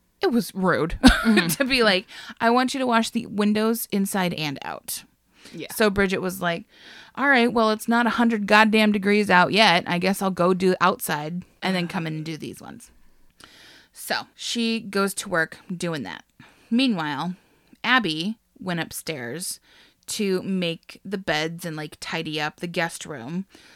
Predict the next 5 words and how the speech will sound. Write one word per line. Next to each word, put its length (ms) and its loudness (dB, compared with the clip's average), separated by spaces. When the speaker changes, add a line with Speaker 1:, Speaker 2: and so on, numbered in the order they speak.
Speaker 1:
sometime 880 -2
between 680 -6
nine 360 -4
and 160 -10
ten. 380 -12